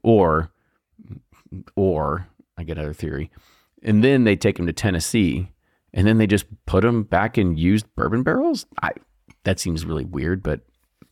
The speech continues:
I don't know. Here's my theory,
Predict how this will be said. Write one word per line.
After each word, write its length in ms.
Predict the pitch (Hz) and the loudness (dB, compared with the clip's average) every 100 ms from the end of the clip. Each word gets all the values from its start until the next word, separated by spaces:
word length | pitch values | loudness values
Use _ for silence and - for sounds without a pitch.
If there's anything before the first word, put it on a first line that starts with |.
| - | -12
I 160 | - | -8
don't 180 | 101 - | -8 -8
know. 280 | - 69 104 _ _ _ _ _ _ _ _ _ _ _ _ _ _ - 110 | -8 -6 -6 _ _ _ _ _ _ _ _ _ _ _ _ _ _ -12 -10
Here's 360 | 107 110 143 90 | -6 0 0 0
my 120 | 80 | -4
theory, 420 | - - 85 117 | -4 -2 0 -2